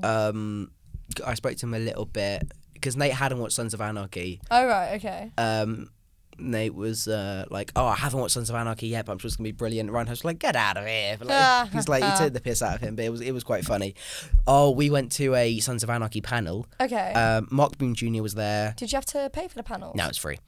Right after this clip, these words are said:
Speaker 2: <gasps>
Speaker 1: If the tickets, if, right, I went for the weekend, the tickets were, like, fifty quid. I'd expect some free panels.
Speaker 2: See, this is the thing, though.
Speaker 1: Yeah.
Speaker 2: I just wanna quickly point this out.
Speaker 1: No problem.
Speaker 2: When we went to the Excel,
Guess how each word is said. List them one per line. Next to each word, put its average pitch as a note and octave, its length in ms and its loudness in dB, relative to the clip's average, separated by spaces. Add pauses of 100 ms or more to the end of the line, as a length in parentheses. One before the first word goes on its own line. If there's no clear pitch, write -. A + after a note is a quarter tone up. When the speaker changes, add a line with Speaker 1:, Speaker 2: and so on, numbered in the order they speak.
Speaker 2:
<gasps> - 140 -14 (920)
Speaker 1:
If C3+ 120 0
the D3 100 0
tickets, D#3+ 380 -2
if, C#3+ 160 -4 (100)
right, B2+ 160 4
I B2+ 80 2
went D3 180 0
for - 60 -8
the B2+ 80 0
weekend, D#3 400 0
the A#2+ 80 -2
tickets A#2 300 -4
were, - 40 0
like, A2+ 60 -2
fifty A#2+ 260 -4
quid. C3+ 240 -4 (140)
I'd A#2 140 -2
expect - 300 -4
some G2 120 -6
free - 220 -12 (260)
panels. - 380 -8
Speaker 2:
See, E4 160 -2
this F4 180 -2
is E4+ 100 -2
the C#4+ 80 -2
thing, E4+ 300 -2
though. F3 260 -4 (380)
Speaker 1:
Yeah. A#2 220 -6
Speaker 2:
I C4 80 4
just D#4 120 2
wanna E4 160 -4
quickly B3 520 -8 (100)
point G#3 220 -8
this G#3 120 -2
out. F3+ 220 -2
Speaker 1:
No A2 100 -6
problem. G2+ 160 -8 (100)
Speaker 2:
When C4+ 60 0
we F#4 140 0
went E4 280 -2
to A#3 60 -4
the A#3+ 120 -2
Excel, G#3+ 600 -2